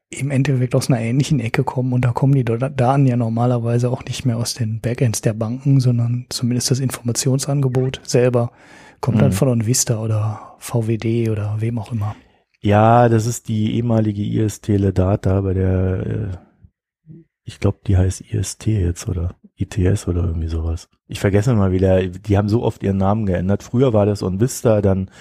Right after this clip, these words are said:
Speaker 2: hieß es I S T Ledata und jetzt heißt es irgendwie wieder anders. Dann
Speaker 1: Ja.
Speaker 2: ist, glaub ich, eingekürzt I S T, I T S, irgendwie sowas. Und, äh, das sind, äh, das sind, naja, nee, das ist nochmal ein anderer Datenlieferant.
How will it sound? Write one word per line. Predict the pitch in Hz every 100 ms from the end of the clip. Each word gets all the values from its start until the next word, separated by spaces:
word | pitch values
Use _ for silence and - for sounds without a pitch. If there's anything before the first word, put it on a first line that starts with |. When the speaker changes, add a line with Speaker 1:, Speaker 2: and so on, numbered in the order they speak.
| - -
Speaker 2:
hieß | - 107 101
es | -
I | 104
S | 104 -
T | 95
Ledata | 90 87 98 113 - 107 101 98 92
und | 95 90 87 92
jetzt | 87 90 -
heißt | 87 -
es | 85
irgendwie | 82 78
wieder | 85 87 82
anders. | 78 76 - _ _ _ _
Dann | - 101
Speaker 1:
Ja. |
Speaker 2:
ist, | 117 -
glaub | 92
ich, | 92 87
eingekürzt | 85 92 - 87 82 - -
I | 87
S | 82 -
T, | - 82
I | 85 95 82
T | - 82
S, | 82 - -
irgendwie | 156 107
sowas. | 85 80 80 - _ - - - - - - _
Und, | 107 98 92 -
äh, | 90 87 87 87 87 - -
das | 107 -
sind, | 135 131
äh, | 113 110 110 107 -
das | 110 110 -
sind, | 131 123 - - - _
naja, | 101 101 101 113
nee, | 101 104 113
das | 101 120
ist | 117
nochmal | 110 110 101
ein | 98
anderer | 92 101 95
Datenlieferant. | 85 82 - 87 82 - 82 76 76 -